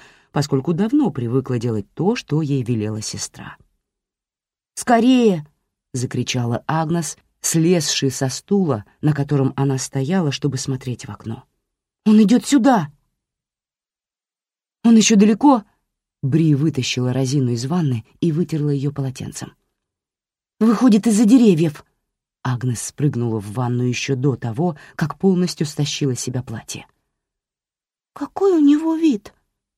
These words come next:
прошептала Розина. «Он будет кричать?»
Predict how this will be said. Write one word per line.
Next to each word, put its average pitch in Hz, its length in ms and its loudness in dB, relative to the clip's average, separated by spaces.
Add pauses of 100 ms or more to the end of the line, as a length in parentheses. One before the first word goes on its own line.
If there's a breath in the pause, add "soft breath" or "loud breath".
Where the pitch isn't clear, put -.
прошептала 123 640 -4
Розина. 107 500 -8 (680)
«Он 311 140 2
будет 403 320 -2
кричать?» 254 640 -6